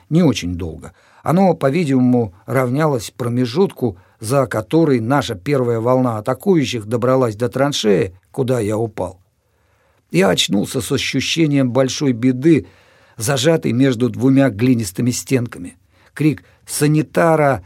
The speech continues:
Командир роты ранен!" Скользнул вдоль цепи согнувшихся людей.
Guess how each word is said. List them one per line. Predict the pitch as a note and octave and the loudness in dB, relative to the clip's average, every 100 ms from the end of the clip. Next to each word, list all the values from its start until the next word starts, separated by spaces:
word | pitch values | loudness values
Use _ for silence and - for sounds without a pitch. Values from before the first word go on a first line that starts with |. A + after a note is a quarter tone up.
| _ | _
Командир | - D3 D#3 C#3 E3 D3+ | -2 2 2 2 2 2
роты | D3 E3 D#3 C#3+ | 2 2 2 2
ранен!" | C#3+ C3+ A#2+ G2+ - _ - | 2 2 0 -4 -10 _ -18
Скользнул | - - C#3 B2 B2 E3 C3 | -10 -2 0 0 -2 -2 -2
вдоль | G#2 - C#3+ C3+ | -6 -2 2 2
цепи | G2+ - C3+ B2+ F#3 D3 _ | 0 -6 -6 -4 -4 -4 _
согнувшихся | - - A2+ C3 C3 - A#2 - C3 | -6 -4 -2 0 0 -2 -6 -4 -2
людей. | B2+ A#2+ A#2 F#2 F2 | 0 -2 -4 -6 -10